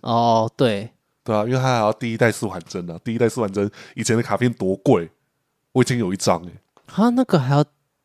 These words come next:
Speaker 1: 他的召唤这么，这么特别哦。
Speaker 2: 就是连六窝苍龙，<laughs> 现在讲库豆卡，改天再聊库豆卡啦。
Speaker 1: 哦，
Speaker 2: 我告诉你，那时候库豆卡真的很好玩啦。
Speaker 1: 嗯哼。
Speaker 2: 我们就，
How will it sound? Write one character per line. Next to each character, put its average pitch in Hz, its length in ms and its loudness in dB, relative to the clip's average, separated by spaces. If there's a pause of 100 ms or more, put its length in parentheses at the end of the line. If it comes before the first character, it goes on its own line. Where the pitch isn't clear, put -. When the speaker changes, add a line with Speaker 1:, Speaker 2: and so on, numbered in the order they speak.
(100)
Speaker 1:
他 175 120 -2
的 175 140 0
召 156 200 4
唤 160 140 6
这 151 120 -2
么， 120 160 2 (560)
这 151 100 -4
么 135 100 2
特 120 240 0
别 64 220 -8
哦。 65 160 -10 (460)
Speaker 2:
就 165 120 -6
是 170 320 0 (260)
连 123 180 0
六 180 100 6
窝 170 140 4
苍 143 200 0
龙， 107 160 0 (200)
<laughs> - 180 -20
现 160 220 4
在 196 80 6
讲 113 200 2 (120)
库 165 160 4
豆 156 100 10
卡， 107 260 2 (520)
改 143 120 4
天 208 140 4
再 202 220 8
聊 151 180 8
库 175 220 6
豆 170 120 10
卡 113 240 0
啦。 90 100 -2
Speaker 1:
哦， 90 80 0
Speaker 2:
我 127 120 6
告 127 80 4
诉 - 20 6
你， 156 120 4
那 185 100 6
时 135 80 2
候 151 160 8
库 156 160 4
豆 147 140 6
卡 117 120 0
真 131 200 0
的 127 80 2
很 110 160 -6
好 107 140 4
玩 85 280 -2
啦。 87 200 -10
Speaker 1:
嗯 127 200 -2
哼。 143 320 -4
Speaker 2:
我 107 140 -4
们 110 120 -6
就， 143 240 4